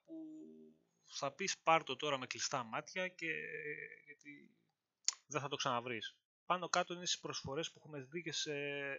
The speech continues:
και σε άλλες περιόδους, ρε παιδί μου. Σε ίδιες τιμές παίζουνε τα περισσότερα. Επίσης, να πάρετε όποιος δεν έχει παίξει το Way Out να παίξει.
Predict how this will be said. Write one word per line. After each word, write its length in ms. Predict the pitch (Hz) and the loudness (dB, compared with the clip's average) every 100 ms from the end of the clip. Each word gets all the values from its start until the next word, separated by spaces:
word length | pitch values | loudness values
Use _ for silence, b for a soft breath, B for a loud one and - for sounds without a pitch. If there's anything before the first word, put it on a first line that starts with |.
| - _ B B B B B B B B - | -8 _ B B B B B B B B -4
και 100 | 143 | 0
σε 160 | - | 6
άλλες 200 | 156 - | 6 4
περιόδους, 440 | - 113 107 104 110 | -2 -4 -4 -6 -14
ρε 80 | 110 | -12
παιδί 240 | 104 107 | -12 -12
μου. 180 | 107 - _ _ _ _ _ - | -16 -20 _ _ _ _ _ -10
Σε 140 | - 151 | -4 0
ίδιες 180 | 151 | 0
τιμές 280 | - 147 143 | 0 -2 -4
παίζουνε 340 | - 101 104 110 _ - _ _ - | -4 -6 -10 -20 _ -20 _ _ -10
τα 80 | 113 | -6
περισσότερα. 560 | 110 107 110 104 110 - _ _ _ _ _ _ _ _ _ _ _ _ _ _ _ _ _ _ _ _ _ - | -4 -6 -6 -8 -10 -14 _ _ _ _ _ _ _ _ _ _ _ _ _ _ _ _ _ _ _ _ _ -6
Επίσης, 340 | 127 147 135 | -4 0 0
να 120 | 143 127 | 0 4
πάρετε 260 | 135 139 | 4 2
όποιος 160 | 131 131 | -4 -8
δεν 120 | 139 | -8
έχει 120 | 120 | -8
παίξει 260 | - - 123 | -8 -6 -6
το 400 | 127 123 120 117 | -4 -2 -2 0
Way 260 | 135 131 123 | 4 6 6
Out 100 | 110 | 2
να 120 | 104 | -6
παίξει. 300 | 107 - | -10 -10